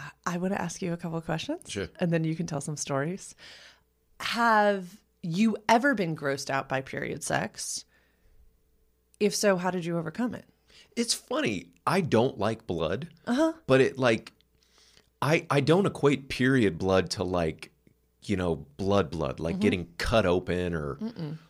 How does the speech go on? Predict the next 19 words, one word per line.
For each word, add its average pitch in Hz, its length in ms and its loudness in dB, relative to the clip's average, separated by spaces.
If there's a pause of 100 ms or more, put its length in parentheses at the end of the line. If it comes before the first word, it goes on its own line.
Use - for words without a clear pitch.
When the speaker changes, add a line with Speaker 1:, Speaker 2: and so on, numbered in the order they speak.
(160)
Speaker 2:
or, 82 240 -4
like, 80 220 -6
stabbed 92 920 2
or, 80 80 -4
like, 80 200 -4
a 71 60 -8
gunshot 87 840 0
wound 95 280 -4
that's 82 120 -4
gushing 87 400 -2
blood, 85 420 -2 (720)
because, 101 680 2 (1120)
I - 40 -12
mean, 107 180 -2
like, 95 140 -2
a - 20 0
woman's 98 320 0
period 85 400 0
is, 71 260 -8